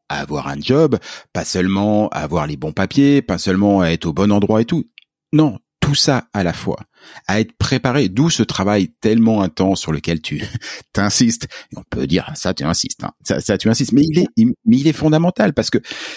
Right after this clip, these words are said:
si on arrive, euh, au Québec, même si on a été bien accompagné à avoir les bons papiers, à avoir la bonne école, ainsi de suite, mais si on arrive au Québec avec tous les préjugés que les Français peuvent avoir, négatifs ou positifs,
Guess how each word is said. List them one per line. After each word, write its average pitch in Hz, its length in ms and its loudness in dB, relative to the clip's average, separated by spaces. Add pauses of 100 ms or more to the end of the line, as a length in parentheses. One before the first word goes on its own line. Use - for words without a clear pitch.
(220)
si - 440 0
on 170 160 2
arrive, 110 540 2 (280)
euh, 85 500 2 (120)
au 113 100 2
Québec, 95 420 0
même 113 220 4
si - 180 0
on 123 120 4
a 113 60 4
été 101 220 0
bien 90 240 0
accompagné 82 600 0
à 80 80 2
avoir 78 260 0
les 73 100 -4
bons 80 220 -4
papiers, 90 520 0
à 80 40 0
avoir 76 200 -2
la 76 100 -4
bonne 78 180 0
école, 82 280 -2
ainsi 78 200 -6
de - 40 -20
suite, 82 140 -8
mais 101 80 2
si - 140 -2
on 214 120 4
arrive 143 340 2 (400)
au 117 100 4
Québec 92 420 0
avec 85 220 -2 (320)
tous 208 180 4
les 156 140 2
préjugés 110 600 0
que - 140 0
les 90 120 4
Français 90 360 -4
peuvent 80 200 -2
avoir, 78 460 0 (800)
négatifs 147 440 -2
ou 190 60 4
positifs, 127 560 0